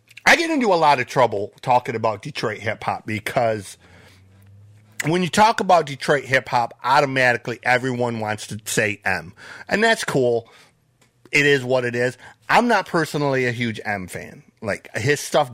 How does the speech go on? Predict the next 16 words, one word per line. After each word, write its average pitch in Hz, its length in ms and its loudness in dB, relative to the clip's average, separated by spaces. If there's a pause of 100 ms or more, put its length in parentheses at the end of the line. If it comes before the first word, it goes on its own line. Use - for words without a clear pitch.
doesn't 117 340 0
connect 98 360 -6
to 87 60 -12
me. 80 220 -18 (400)
Royce, 143 640 2
I'm 123 180 -4
a 113 40 -4
massive 123 560 -4
fan 120 300 -2
of 110 120 -6
Royce, 113 320 -2
Fat 117 380 -4
Father, 110 460 -4 (280)
Aztec 120 540 0
the 117 60 -4
Barfly, 107 880 -4